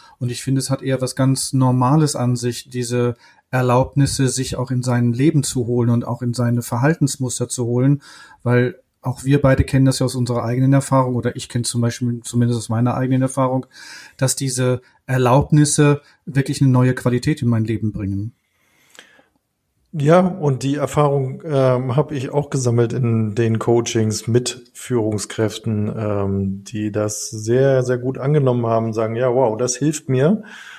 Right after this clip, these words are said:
Speaker 2: das ist super, mit dem Gegenstand kann ich was anfangen und das kann ich verknüpfen und das, äh, funktioniert.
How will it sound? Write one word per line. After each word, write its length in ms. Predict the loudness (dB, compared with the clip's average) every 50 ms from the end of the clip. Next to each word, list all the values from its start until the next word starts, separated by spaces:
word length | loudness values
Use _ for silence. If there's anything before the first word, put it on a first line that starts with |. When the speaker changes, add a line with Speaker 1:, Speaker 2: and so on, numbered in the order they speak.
| -20 _ -2
Speaker 2:
das 220 | -2 -2 0 -2
ist 120 | -4 -4 -4
super, 400 | -4 -4 0 2 2 4 4 4
mit 160 | 2 2 0
dem 140 | 0 -2 -2
Gegenstand 500 | -2 0 0 0 0 0 0 0 0 0
kann 120 | 0 0
ich 100 | 0 2
was 160 | 0 0 -2 -2
anfangen 720 | 0 2 2 2 2 2 0 0 2 2 0 0 -2 -4
und 220 | -6 -8 -10 -10
das 140 | -10 -10 -10
kann 160 | -10 -10 -10
ich 80 | -8 -8
verknüpfen 580 | -10 -10 -10 -8 -10 -10 -10 -10 -12 -12 -12 -12
und 320 | -12 -12 -14 -12 -10 -10
das, 460 | -8 -8 -8 -10 -12 -14 -16 -16 -14 -12
äh, 160 | -12 -12 -14
funktioniert. 640 | -14 -16 -18 -14 -10 -6 -6 -4 -6 -6 -10 _